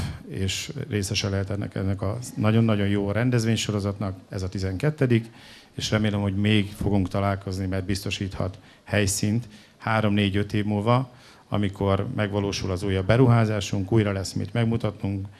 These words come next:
esetleg fejlesztéseink útján újabb termékeket tudunk a piacra hozni, amiben úgy gondolom, hogy a kóboltokban majd találkozhat mindenki. Nagyon szépen köszönöm,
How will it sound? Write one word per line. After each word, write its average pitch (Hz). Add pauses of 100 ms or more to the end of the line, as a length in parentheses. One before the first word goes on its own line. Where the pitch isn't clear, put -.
(140)
esetleg 101
fejlesztéseink 101 (360)
útján 107
újabb 107
termékeket 120
tudunk 101
a 101
piacra 98
hozni, 98 (400)
amiben 101 (440)
úgy 101
gondolom, 95
hogy 95
a 90
kóboltokban 95
majd 98
találkozhat -
mindenki. 55 (140)
Nagyon 107
szépen 110
köszönöm, 127